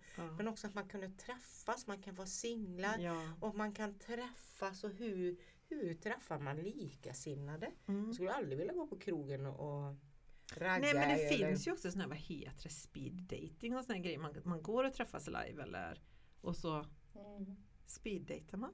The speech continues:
Speaker 1: Jag har aldrig varit på sånt. Jag vet inte ens om det existerar, eller man kanske bara <laughs> sett i någon
Speaker 3: Jag har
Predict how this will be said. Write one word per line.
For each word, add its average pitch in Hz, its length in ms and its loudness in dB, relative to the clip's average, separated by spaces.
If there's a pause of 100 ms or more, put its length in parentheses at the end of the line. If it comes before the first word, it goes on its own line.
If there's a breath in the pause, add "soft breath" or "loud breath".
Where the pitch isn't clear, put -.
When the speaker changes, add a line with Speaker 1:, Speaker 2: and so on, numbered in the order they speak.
Speaker 1:
Jag 226 200 4
har 247 60 8
aldrig 202 180 6
varit 247 180 0
på 262 80 -2
sånt. - 240 -2
Jag 190 80 4
vet 208 140 4
inte 196 160 4
ens 165 160 -2
om 151 80 -2
det 143 60 -2
existerar, 147 480 -2
eller 202 100 0
man 160 120 -2
kanske - 140 -4
bara 214 240 10
<laughs> - 0 -
sett - 380 2
i - 60 -6
någon 180 140 6
Speaker 3:
Jag 233 60 8
har 254 80 10